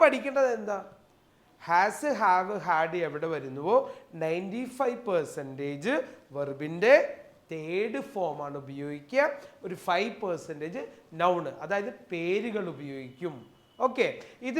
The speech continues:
വ്യക്തമായിട്ട് നിങ്ങൾ ബോധ്യപ്പെട്ട് കഴിഞ്ഞാൽ പിന്നെ നിങ്ങൾക്ക്, നിങ്ങളിപ്പോൾ പുസ്തകം വായിക്കുമ്പോഴായിക്കോട്ടെ, ഫിലിം കാണുമ്പോഴായിക്കോട്ടെ, നിങ്ങൾക്ക് ആ, അവർ പറയുന്നത് എന്താണെന്ന് മനസ്സിലാക്കാനുള്ള കപ്പാസിറ്റി ഇനിയുള്ള ക്ലാസ്സുകളും കൂടി വരുമ്പോൾ മനസ്സിലാക്കാൻ കഴിയും. ഏറ്റവും കൂടുതൽ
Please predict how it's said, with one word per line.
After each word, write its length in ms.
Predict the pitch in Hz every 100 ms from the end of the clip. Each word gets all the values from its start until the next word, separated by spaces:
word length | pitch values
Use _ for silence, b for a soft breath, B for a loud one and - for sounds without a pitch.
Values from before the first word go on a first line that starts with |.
| 277
വ്യക്തമായിട്ട് 440 | 233 247 226 208
നിങ്ങൾ 160 | 208 214 196
ബോധ്യപ്പെട്ട് 440 | 185 165 190 180 180
കഴിഞ്ഞാൽ 260 | 165 180 190
പിന്നെ 180 | 196 247
നിങ്ങൾക്ക്, 320 | 214 190 208 196 B B -
നിങ്ങളിപ്പോൾ 320 | 190 190 196 180
പുസ്തകം 320 | 175 196 196
വായിക്കുമ്പോഴായിക്കോട്ടെ, 720 | 180 170 175 170 165 160 156 165 -
ഫിലിം 220 | 208 208 220
കാണുമ്പോഴായിക്കോട്ടെ, 840 | 214 180 165 165 160 156 160 156 165 - B -
നിങ്ങൾക്ക് 280 | 247 240 226
ആ, 40 | 214 202 196
അവർ 120 | 190 196 202
പറയുന്നത് 380 | 180 175 175 170
എന്താണെന്ന് 400 | 160 156 160 165
മനസ്സിലാക്കാനുള്ള 680 | 147 139 156 147 147 151 151 156
കപ്പാസിറ്റി 600 | - 139 139 156 160 285 - B B 175
ഇനിയുള്ള 340 | 196 208 202 185 185
ക്ലാസ്സുകളും 460 | 165 156 151 156 151
കൂടി 160 | 151 151 147
വരുമ്പോൾ 360 | 143 151 247 - - - 143
മനസ്സിലാക്കാൻ 520 | 123 - 131 127 123
കഴിയും. 240 | 120 117 - _
ഏറ്റവും 200 | - 214 226
കൂടുതൽ 220 | 208 196